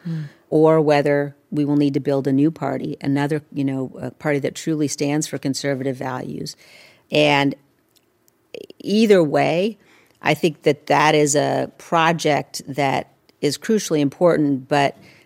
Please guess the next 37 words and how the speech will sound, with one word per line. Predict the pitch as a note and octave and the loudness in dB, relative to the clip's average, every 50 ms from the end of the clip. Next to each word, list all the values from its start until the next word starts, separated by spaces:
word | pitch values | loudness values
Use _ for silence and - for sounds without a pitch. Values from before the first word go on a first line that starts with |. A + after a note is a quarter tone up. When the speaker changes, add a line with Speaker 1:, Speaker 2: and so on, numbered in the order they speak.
| _ - | _ 0
Speaker 2:
that | - D3 - | 0 0 0
won't | C#3+ C#3 D#3+ E3 D#3+ D#3+ - - - | 2 2 4 4 4 2 0 -4 -4
be | - D3+ D3 C#3+ C#3 C3 | -2 0 0 0 0 -2
completed | - - - C#3 C3 - - F3 E3 D#3 D3+ C#3 C3 | -4 -6 -6 -6 -4 -2 0 0 2 2 2 2 2
by | - C3+ C3+ C3+ | 0 -2 -2 -4
twenty | C3 - - - D3+ C#3+ C#3+ | -6 -6 -4 -4 -2 -2 -2
twenty-four. | - - D3+ C#3+ C#3 C3+ - - C#3 C3 B2 A2 - - - - | -2 -2 0 0 0 0 -2 -4 -4 -2 -2 -2 -4 -6 -6 -2
And | - C#3+ C#3 | 0 0 0
so | - - D3+ D3 | 0 2 2 2
I, | D3 C#3+ C#3+ C#3 - | 4 4 2 2 0
I | - C3+ C#3 | -2 -4 -4
think | - - F3+ F3 E3+ - | -2 0 -2 -2 -2 -2
very | C#3+ D#3+ D3+ D3 C#3+ | -2 0 0 2 2
much | D3 D3+ D3+ D3 - | 0 0 -2 -2 -4
about | D3 - C#3 C#3 C#3 C3+ - | -6 -6 -4 -4 -4 -4 -4
what | - C#3+ D#3 D#3+ | -4 -2 0 2
is | D#3+ D#3 C#3+ C3+ | 4 4 2 2
the | - C#3 | 0 0
most | C#3 C#3 C#3+ D3 D3+ D#3 D3 - | 0 0 2 2 2 2 0 -2
important | D3+ C#3 B2+ - D3 C#3+ C#3 - C3+ C3 | -4 -4 -4 -4 -4 -4 -2 -2 -4 -4
thing | - - D3+ D3 C#3 C3+ C3+ C3 B2+ _ - _ _ _ _ _ _ - | -4 -2 -2 0 0 0 -2 -2 -4 _ -14 _ _ _ _ _ _ -10
to | - D#3 | -6 -6
do | C#3+ A#2+ D3 C#3+ C#3 | -4 0 0 2 2
now. | C3+ C3+ C#3+ C#3+ C3+ - - - - C#3 _ _ _ _ _ _ _ _ _ | 4 4 2 2 0 -2 -6 -10 -14 -14 _ _ _ _ _ _ _ _ _
And | - - C#3 C#3 C#3 | -6 -4 -2 0 0
I | C#3 | 0
think | C3+ - D#3+ D3 - | 0 0 -2 -2 0
the | D3+ C#3+ | 2 2
most | C#3+ D3 D3+ D#3+ D#3 - - | 4 4 4 4 2 2 -2
important | D3 C#3 - D3+ C#3+ - - B2+ | -2 -2 0 -2 -2 0 -2 -2
thing | - D3+ C#3 C3 | -2 -2 -2 -4
to | C3+ | -4
do | B2+ C#3 C3+ | -4 -4 -2
now, | C3+ C#3+ C#3+ C#3 C#3 C3+ | 0 0 0 -2 -2 -4
without | C3+ B2+ - C3 C3 - | -6 -6 -6 -6 -6 -6
question, | - - F#3+ G3+ G3 - - - C#3 C3+ C3+ | -6 -4 -4 -4 -4 -4 -8 -8 -4 -4 -2
is | C3+ C3+ C3+ C3 B2+ - | -2 -2 -4 -4 -6 -8